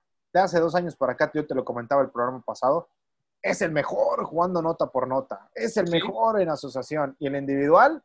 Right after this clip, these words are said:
Speaker 1: aguas.
Speaker 2: Muy bien el León, la verdad, muy, muy bien el León, es candidato, es firme candidato,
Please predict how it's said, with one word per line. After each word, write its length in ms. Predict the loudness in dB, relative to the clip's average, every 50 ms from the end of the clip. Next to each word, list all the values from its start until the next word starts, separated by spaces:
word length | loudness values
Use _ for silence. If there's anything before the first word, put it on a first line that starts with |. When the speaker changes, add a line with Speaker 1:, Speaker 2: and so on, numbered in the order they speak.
| _
Speaker 1:
aguas. 520 | 0 2 4 4 4 2 0 -2 -6 -20 _ _ _ _ _ _ _ _ _ _ _ _ _ _ _ _ _ _ _ -2
Speaker 2:
Muy 200 | 0 2 4 4
bien 220 | 4 4 4 4
el 100 | 4 6
León, 260 | 6 6 6 6 6
la 80 | 4 4
verdad, 420 | 4 4 4 4 4 2 0 -4 -14
muy, 440 | -12 -8 -4 0 2 4 4 4 4
muy 200 | 4 2 0 0
bien 160 | 0 0 0
el 100 | 0 0
León, 140 | 0 -2 -2
es 120 | -4 -4 -2
candidato, 540 | -2 -2 0 0 0 2 2 0 0 -2 -6
es 140 | -6 -6 -10
firme 600 | _ _ -2 2 2 4 4 4 2 0 0 0
candidato, 840 | 0 0 0 0 -2 0 0 0 0 0 -2 -6 -8 -8 -10